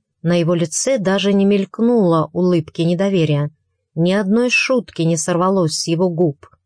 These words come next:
Он внимательно слушал меня во все время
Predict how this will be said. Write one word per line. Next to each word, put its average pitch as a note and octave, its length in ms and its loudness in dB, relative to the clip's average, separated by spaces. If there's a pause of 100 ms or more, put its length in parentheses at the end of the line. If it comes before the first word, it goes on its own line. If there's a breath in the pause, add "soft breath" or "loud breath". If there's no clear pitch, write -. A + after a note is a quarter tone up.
(500)
Он D#3+ 180 2
внимательно E3 680 2
слушал F#3 580 0
меня D#3+ 480 2
во E3 180 -4
все F#3 300 -4
время D3+ 460 0